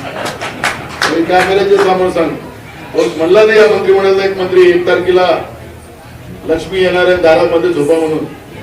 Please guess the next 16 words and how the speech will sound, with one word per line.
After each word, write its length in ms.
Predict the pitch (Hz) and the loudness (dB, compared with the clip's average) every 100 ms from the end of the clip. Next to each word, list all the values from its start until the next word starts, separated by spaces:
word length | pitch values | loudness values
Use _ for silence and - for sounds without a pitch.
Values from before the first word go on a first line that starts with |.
| - - - - - - - - | -18 -18 -16 -16 -16 -16 -16 -12
तर 40 | - | 2
बिलकुल 400 | 202 220 247 254 | 4 4 4 4
पैसे 340 | 233 - 233 | 4 6 4
घ्यायचे, 320 | 180 156 - | 4 2 0
कारण 240 | - 180 214 | -2 -2 0
की 60 | |
आमचेच 380 | 226 214 226 269 | 4 4 2 0
पैसे 280 | 240 226 - | 4 4 4
आहेत. 120 | - - - - - - - - - - - | -2 -6 -16 -18 -20 -20 -20 -20 -20 -20 -4
या 60 | 165 | 0
भ्रष्टाचाराने 640 | 175 165 175 214 220 233 | 2 2 2 4 4 4
कमवलेले 560 | 247 233 226 233 233 - | 4 6 6 6 8 8
पैसे 300 | - - 427 | 6 6 6
यायचे. 300 | 370 - 381 - - - - - - - - 294 | 6 2 -2 -8 -10 -14 -20 -20 -20 -20 -10 2
जीएसटी, 520 | 415 427 427 466 392 403 392 381 415 - - 381 381 381 381 370 381 370 359 349 - - | 6 6 4 0 -4 -8 -12 -14 -14 -16 -18 -18 -18 -18 -16 -14 -12 -8 -8 -8 -10 -6
या 420 | - 392 392 381 | 0 4 4 2